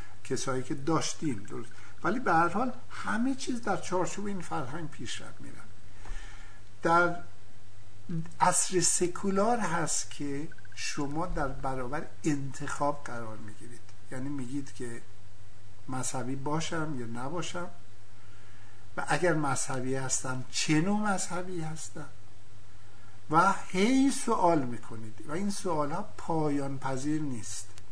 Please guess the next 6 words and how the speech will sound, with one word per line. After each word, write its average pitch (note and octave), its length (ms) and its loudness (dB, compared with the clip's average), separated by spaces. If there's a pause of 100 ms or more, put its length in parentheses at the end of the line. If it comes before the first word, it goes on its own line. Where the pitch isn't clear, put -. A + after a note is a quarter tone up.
(880)
هر B3+ 400 4
کدوم A3+ 300 0
از E3 180 2
این D#3 120 4
سوال‌هایی D#3+ 760 0
که A#2 340 0